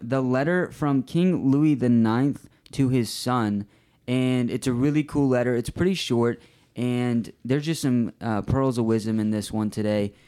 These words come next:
and it can really help us, especially as college, uh, men and women, to just live holy, virtuous lives starting in college. And so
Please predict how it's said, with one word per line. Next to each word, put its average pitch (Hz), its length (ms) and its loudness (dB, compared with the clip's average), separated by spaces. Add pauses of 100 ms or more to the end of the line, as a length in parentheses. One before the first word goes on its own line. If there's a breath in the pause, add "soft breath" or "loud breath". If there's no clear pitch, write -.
(120 soft breath)
and 127 220 -2
it 127 80 -2
can 131 120 0
really 139 220 2
help 123 240 0
us, 117 160 -2
especially 120 420 -4
as 107 120 -4
college, 110 560 -2 (400 loud breath)
uh, 110 260 0
men 117 340 2
and 117 320 0
women, 127 360 0
to 120 120 -6
just 107 320 -4
live 113 420 0 (360 soft breath)
holy, 123 320 0
virtuous 117 460 -4
lives 110 400 0
starting 113 460 -2
in 107 100 0
college. 110 520 -2
And 110 160 -2
so 107 380 0